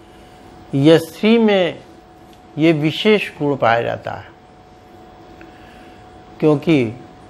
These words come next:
यहाँ पर फोड़े फुंसी,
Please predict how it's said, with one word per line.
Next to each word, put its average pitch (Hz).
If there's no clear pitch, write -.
यहाँ 143
पर 160
फोड़े 160
फुंसी, 160